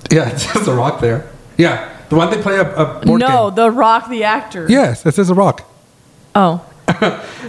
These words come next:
Speaker 1: It's the
Speaker 2: Yeah, no, I did watch it.
Speaker 1: the board game where, like, they go into, there's this board game that, like,
Speaker 2: Oh, yeah, yeah. No, it's, and then they go and they're, like, in school or something, and then they go into the T V. It's like a, no, it's not a board game. It's
Speaker 1: No.
Speaker 2: a video game.
Speaker 1: That game you're thinking is, is different.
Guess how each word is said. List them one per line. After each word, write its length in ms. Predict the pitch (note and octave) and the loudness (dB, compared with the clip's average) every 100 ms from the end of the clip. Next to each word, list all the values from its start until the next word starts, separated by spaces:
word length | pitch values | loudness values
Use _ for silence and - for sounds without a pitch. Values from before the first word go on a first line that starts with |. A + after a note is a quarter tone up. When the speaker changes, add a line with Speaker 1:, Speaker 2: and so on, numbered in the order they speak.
| - | 0
Speaker 1:
It's 300 | D#3+ - - | 0 0 -6
the 140 | E3 | 0
Speaker 2:
Yeah, 200 | E3+ G3 D#3 | 2 2 0
no, 140 | C#3+ | 0
I 80 | F#3 | -2
did 140 | F#3+ | -4
watch 240 | F3+ D#3 E3 | -4 -4 -4
it. 140 | D#3 | 0
Speaker 1:
the 80 | D3 | 0
board 220 | C#3+ D3+ | 2 0
game 240 | E3 F3+ F3+ - | 0 0 -2 -4
where, 360 | C#3+ C#3 C3 A#2 - - | 0 2 2 -2 -6 -2
like, 240 | C3 B2 | 0 0
they 120 | C3 | 0
go 160 | B2+ C3+ | 2 2
into, 540 | C3+ - B2+ A#2+ A2+ - - - - - - - - - | 0 2 4 4 2 -2 -20 -20 -20 -20 -20 -20 -20 -4
there's 220 | - C#3+ - | 2 2 2
this 160 | A3 | -2
board 220 | - C#3 | 0 0
game 180 | B2+ C3 | 2 2
that, 120 | B2+ | 2
like, 200 | A#2 B2 - - - | 2 0 -2 -8 0
Speaker 2:
Oh, 60 | A3+ | 2
yeah, 140 | C4 B3 A3 F#3 | 4 4 2 0
yeah. 80 | F#3+ | -4
No, 180 | A3 A3 | -2 0
it's, 300 | G#3 G#3 - - - - - | 0 -2 -8 -18 -20 -10 -2
and 120 | G#3+ | 0
then 80 | G#3 | 2
they 80 | G3 | 2
go 200 | G#3 G#3 | 2 2
and 160 | G3+ | 2
they're, 200 | G3+ G3+ | 0 0
like, 300 | G3+ G3 - - - - - - - - - | 2 0 -2 -12 -20 -20 -20 -20 -20 -20 -4
in 180 | G3 G3 | -2 0
school 460 | F#3 - F#3+ F#3 G3+ | -2 -2 2 2 2
or 100 | G3+ | 0
something, 460 | A3 A3 G#3+ G#3+ | 2 2 2 2
and 80 | G3 | 2
then 80 | F#3+ | 2
they 80 | F3+ | 2
go 160 | F#3 | 0
into 160 | G3 G#3 | 0 0
the 100 | E3 | 0
T 160 | F3 E3+ | 2 4
V. 260 | D#3+ F3+ | 4 2
It's 100 | - | 0
like 120 | G#3+ G3 | 0 0
a, 180 | F3 - | 0 0
no, 140 | G#3+ | 0
it's 100 | G3 | 2
not 100 | A#3 | 2
a 60 | C4 | 2
board 360 | F#3 F3+ A#3 G3+ | 2 2 2 2
game. 280 | E3+ E3+ | 2 2
It's 240 | E3 D3+ C#3 | 2 2 0
Speaker 1:
No. 40 | |
Speaker 2:
a 40 | F#3+ | 0
video 260 | A3 A3+ E3+ | 0 0 0
game. 280 | C#3+ A#2 | -2 0
Speaker 1:
That 180 | C#3+ D3+ | 0 2
game 160 | E3 D#3+ | 0 0
you're 140 | C#3 | 0
thinking 260 | C3+ C3 B2 | 0 -2 0
is, 120 | A2 | -2
is 260 | A#2+ B2 - | 0 0 2
different. 380 | B2 - A2+ | 0 0 -6